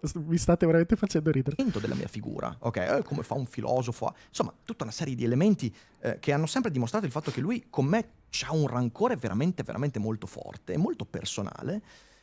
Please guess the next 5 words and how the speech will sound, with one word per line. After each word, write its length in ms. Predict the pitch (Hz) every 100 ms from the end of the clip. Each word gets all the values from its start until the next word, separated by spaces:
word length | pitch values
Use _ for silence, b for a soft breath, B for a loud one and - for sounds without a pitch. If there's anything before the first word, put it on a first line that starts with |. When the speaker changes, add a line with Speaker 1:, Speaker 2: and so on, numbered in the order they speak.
| _
Speaker 2:
Ehm, 1300 | 170 165 160 156 151 147 143 139 131 120 127 127 - _ _ _
e 100 | -
io 140 | 208 147
anche 300 | 185 - 180
lì 260 | 110 123